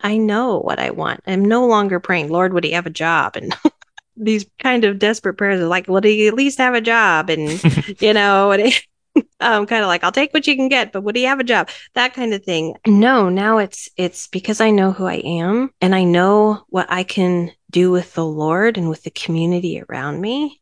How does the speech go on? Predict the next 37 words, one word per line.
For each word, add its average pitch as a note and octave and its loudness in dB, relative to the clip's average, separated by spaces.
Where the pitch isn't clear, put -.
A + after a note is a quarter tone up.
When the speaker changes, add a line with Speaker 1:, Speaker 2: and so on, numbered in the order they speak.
Speaker 1:
I F#3 0
need G#3+ 4
a - -6
partner - -6
who F3+ 0
is E3+ -4
truly E3+ -2
going E3 -2
to F3 -2
go E3+ 0
forward D#3 -6
in D3 -10
those - -12
things C#3 -10
with C#3+ -12
me, D3 -14
alongside D#3 -6
me. - -14
And F3+ 0
that F3 0
when E3 -4
we A3 0
get C4 -10
together F#3+ -6
and F3 2
in F3+ 2
our A#3 2
relationship, E3+ -6
when E3 -4
we F#3+ 0
step G#3 -4
away E3 -2
from F3+ -6
the E3+ -6
world E3+ -2
and C#3+ -10
we're, E3 -4